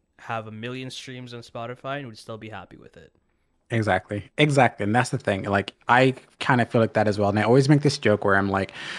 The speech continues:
Speaker 2: "Oh, I feel like if I was famous, everybody would know before me," because sometimes I feel like I'm just like, I don't, like, think of, like, things like that. Like, I, I didn't start this for fame. I didn't start this to be the next Pokimane or the next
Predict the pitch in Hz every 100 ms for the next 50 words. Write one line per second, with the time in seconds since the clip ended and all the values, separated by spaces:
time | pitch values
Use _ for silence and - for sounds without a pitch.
0 | - - 120 104 - 113 113 - 107 107
1 | - 104 113 - 120 110 107 107 104 98
2 | 101 98 104 - 92 113 156 175 131 117
3 | 120 101 120 110 110 104 101 107 98 101
4 | 98 101 98 92 - - - _ _ _
5 | _ - 107 101 107 - 101 - - 104
6 | 98 - - _ _ _ _ - 104 139
7 | - - 143 156 160 165 - - _ 175
8 | 175 165 151 165 143 131 123 120 127 147
9 | - 113 123 110 - 107 - 104 101 123
10 | - - 104 104 104 - 104 104 101 101
11 | - 113 98 107 101 98 98 98 98 -